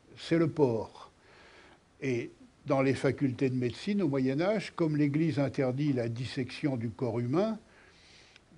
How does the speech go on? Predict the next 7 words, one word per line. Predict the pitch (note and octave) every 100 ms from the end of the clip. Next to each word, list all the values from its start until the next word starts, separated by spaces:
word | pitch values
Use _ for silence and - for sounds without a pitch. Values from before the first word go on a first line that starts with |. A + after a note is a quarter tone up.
| -
pour | D#3+ D3
enseigner | D#3 C#3+ E3 E3 D#3+ D#3
l'anatomie | C3+ C3 C3 D3 C3+ C3
humaine, | B2+ C3 D#3 G#3 A#3 A#3 G3+ - - - - -
devant | C3+ C#3+ D3+ C#3+
les | C3+ C3+
étudiants, | B2 C3+ C3+ G3+